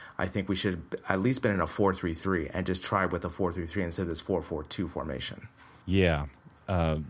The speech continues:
Speaker 2: yeah, six times Suarez was, was offsides, and, uh, I really would, every time Val Green made a substitution, I was, I kept hoping, "Put Paco on.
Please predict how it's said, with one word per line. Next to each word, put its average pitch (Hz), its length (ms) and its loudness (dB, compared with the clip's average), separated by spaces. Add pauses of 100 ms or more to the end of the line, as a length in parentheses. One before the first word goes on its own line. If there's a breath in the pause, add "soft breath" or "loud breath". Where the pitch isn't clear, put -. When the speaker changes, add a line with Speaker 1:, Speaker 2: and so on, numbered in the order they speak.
Speaker 2:
yeah, 87 220 2
six - 380 -2
times 85 320 4
Suarez 73 420 0
was, 76 300 -2
was 78 180 -4
offsides, 73 640 -2
and, 80 460 0
uh, 65 240 0
I 78 60 0
really 90 500 4 (380 soft breath)
would, 117 240 6
every 139 240 6
time 160 320 6
Val 135 180 12
Green 113 420 6
made 101 340 6 (300)
a 104 60 4
substitution, 107 720 4
I 78 100 4
was, 90 280 2 (240)
I 98 80 6
kept 104 260 4
hoping, 90 540 4 (760 soft breath)
"Put 107 180 2
Paco 110 360 4
on. 76 300 0